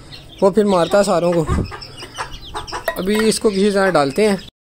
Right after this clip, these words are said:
ये देखें जी इसे भी डाल गया और <coughs> खा रहा है इसने जिस तरह इससे किसी ने खींच लेना है। एक चूज़ा मेरे ख्याल से अंदर है, बल्कि तीन चार अंदर है। ये देखें जी सब इकट्ठे तो हो गए हैं,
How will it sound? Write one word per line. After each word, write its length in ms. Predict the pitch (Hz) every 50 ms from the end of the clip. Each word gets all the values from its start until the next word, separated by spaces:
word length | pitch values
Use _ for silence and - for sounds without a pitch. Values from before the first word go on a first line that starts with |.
| _ - - - - - - - - - - - - - - - - - - - - - - 185
ये 180 | 175 214 220 226
देखें 240 | 202 180 160 190 202
जी 100 | 214 226
इसे 160 | 214 247 240
भी 100 | 247 233
डाल 180 | 208 202 214 240
गया 200 | 247 254 247 254 247 - - - 403 - - - - - - - - - - - - - - - - - - 202
और 260 | 185 190 196 190 190
<coughs> 1080 | 196 190 - - - - - - 262 202 - - - - - - - - - - -
खा 200 | - 180 180 214
रहा 100 | 247 254
है 60 | 262
इसने 220 | 262 277 262 269 269
जिस 180 | 233 247 226 -
तरह 100 | 247 240
इससे 200 | 220 - - 233
किसी 200 | 208 220 196 226
ने 100 | 226 233
खींच 340 | - - - 208 226 240 233
लेना 220 | 233 220 202 180 175
है। 60 | 160 - - - - - - - - - - - - - - - - 208
एक 180 | 214 240 240
चूज़ा 280 | - 247 226 214 240 247
मेरे 200 | 247 233 226 226
ख्याल 280 | 220 226 185 175 196 220
से 100 | - 247
अंदर 260 | 208 190 196 220 214
है, 120 | 190 - - - - -
बल्कि 260 | 180 190 208 208 -
तीन 180 | - 233 226 208
चार 260 | 208 233 240 254 254
अंदर 240 | 247 220 185 170 165
है। 100 | 156 143 - - - - - - - - - - - - - - - - - - - - - - - - - - - - - - - 180
ये 220 | 156 185 196 214 214
देखें 260 | 185 165 - 175 175
जी 80 | 180 190
सब 240 | - 214 220 226 240
इकट्ठे 320 | 226 208 185 175 214 226
तो 140 | 247 262 226
हो 80 | 196
गए 80 | 208 254
हैं, 160 | 277 285 277